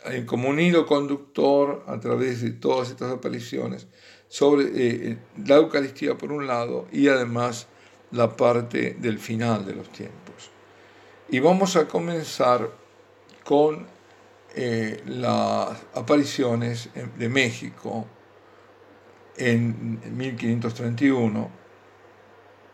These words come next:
la conocida Santísima Virgen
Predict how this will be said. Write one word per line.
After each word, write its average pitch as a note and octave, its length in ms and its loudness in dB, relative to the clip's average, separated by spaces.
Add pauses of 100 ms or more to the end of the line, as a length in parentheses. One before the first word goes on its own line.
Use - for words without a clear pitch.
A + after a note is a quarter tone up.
(240)
la A#2 280 -2
conocida A#2+ 580 -2
Santísima A2+ 600 -8
Virgen G#2+ 540 -6